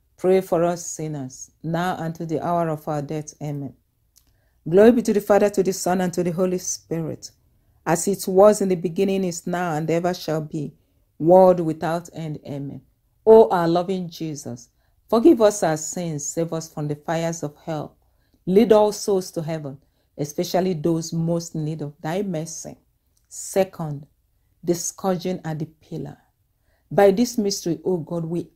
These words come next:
ask you to deliver us from curses due to our sins and the curses due to the world and our ancestral sins. Our Father, who art in heaven,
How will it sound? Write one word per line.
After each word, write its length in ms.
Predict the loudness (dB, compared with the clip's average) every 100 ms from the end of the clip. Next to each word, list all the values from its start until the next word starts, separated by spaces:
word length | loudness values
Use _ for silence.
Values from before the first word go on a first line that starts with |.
| -14
ask 440 | -12 -12 -14 -10
you 100 | -10 -4
to 80 | 0
deliver 440 | 4 4 4 0
us 180 | 0 -4
from 320 | -4 -8 -8 -8
curses 540 | -4 -4 -2 -8 -8 -14 _ _ _ -2
due 220 | 4 4
to 180 | 4 -4
our 220 | -4 -4
sins 600 | -6 -8 -8 -8 -8 -12 _ _ -8
and 140 | -4
the 60 | -4
curses 640 | -6 -10 -8 -6 -6 -6 -10 _ _ -8
due 220 | 0 0
to 240 | 0 -8 -8
the 160 | -4 -2
world 500 | -2 0 0 0 -6
and 220 | -8 -8
our 220 | -6 -8 -8
ancestral 840 | -10 -6 -6 -6 -6 -4 -4 -6 -12 _
sins. 720 | -10 -8 -6 -8 -10 -14 -20 _ _ _ _ _ _ -4
Our 220 | 2 2
Father, 680 | 2 0 2 0 -2 -6 -12 _
who 240 | -6 -6
art 260 | -6 -10 -6
in 140 | -8
heaven, 440 | -6 -6 -6 -8